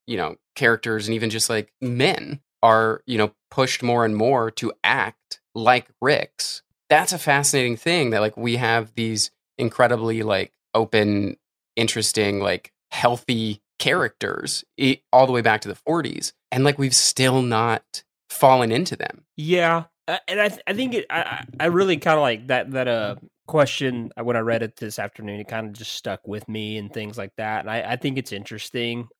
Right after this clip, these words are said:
Speaker 2: uh, to even think about that, like, even when you look at, like, the eighties, when you had a guy like John
Speaker 1: Mm-hmm.
Speaker 2: Hughes come in and write movies where maybe the girl didn't always choose right. You know, like, he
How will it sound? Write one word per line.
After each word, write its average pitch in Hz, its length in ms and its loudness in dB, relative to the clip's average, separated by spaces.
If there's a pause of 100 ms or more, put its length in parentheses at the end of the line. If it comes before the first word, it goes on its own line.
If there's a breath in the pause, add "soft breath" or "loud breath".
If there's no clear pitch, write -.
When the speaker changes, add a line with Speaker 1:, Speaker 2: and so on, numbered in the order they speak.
Speaker 2:
uh, 110 160 -8
to 127 120 -12
even 110 180 -10
think 107 220 -12
about 110 340 -6
that, 82 160 -8
like, 107 300 -8 (280)
even 123 300 -6
when 120 100 -6
you 117 120 -8
look 113 200 -6
at, 101 100 -8
like, 101 320 -12 (140)
the 120 240 -6
eighties, 120 520 -6
when 117 120 -6
you 113 80 -8
had 117 160 -6
a 110 60 -8
guy 104 200 -4
like 113 240 -6
John 110 380 -6
Speaker 1:
Mm-hmm. 101 180 -6 (120)
Speaker 2:
Hughes 98 180 -2
come 135 240 -4
in 143 360 -4 (140)
and 104 300 -10
write 110 300 -2
movies 113 520 -8
where 104 360 -8
maybe 110 260 -8
the 107 140 -10
girl 101 320 -8
didn't 107 260 -10
always 90 260 -8
choose 87 440 -10
right. 69 260 -14 (420)
You 120 160 -4
know, 101 260 -4
like, 95 200 -10
he 110 240 -14